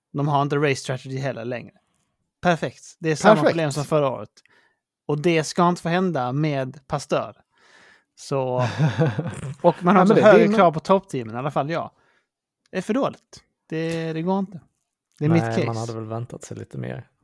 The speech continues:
Speaker 3: Jag tänkte ju McLaren också, men där hade man ju också väntat sig att de ska vara där nere. Men nu kändes det ju även som att reliabilityn var inte på topp heller. Så,
Speaker 2: Mm.
Speaker 3: ja, nej.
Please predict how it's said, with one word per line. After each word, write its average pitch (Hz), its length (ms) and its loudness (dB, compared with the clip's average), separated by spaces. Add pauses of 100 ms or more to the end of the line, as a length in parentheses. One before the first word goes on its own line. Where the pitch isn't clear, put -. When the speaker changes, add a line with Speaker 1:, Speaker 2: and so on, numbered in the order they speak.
(120)
Speaker 3:
Jag 123 160 -6
tänkte 131 280 -2
ju 120 100 -2
McLaren 117 420 0
också, - 340 -12
men 107 200 -8
där 110 140 0
hade 113 280 0
man 104 120 -4
ju 113 60 -2
också - 180 -10
väntat 110 340 -8
sig 107 140 -12
att - 80 -12
de 110 140 -16
ska 98 280 -4
vara 104 160 -6
där 107 120 -8
nere. 113 340 -10
Men 120 140 -4
nu 120 60 -2
kändes 127 320 -2
det 131 80 -2
ju 123 60 4
även 117 120 0
som 113 160 -8
att 110 140 -8
reliabilityn 113 680 -4
var 107 360 -2 (1120)
inte 135 200 -8
på - 80 -20
topp 120 280 -6
heller. - 200 -14 (120)
Så, - 160 -18
Speaker 2:
Mm. 139 180 -4 (100)
Speaker 3:
ja, - 580 -8
nej. 135 260 -12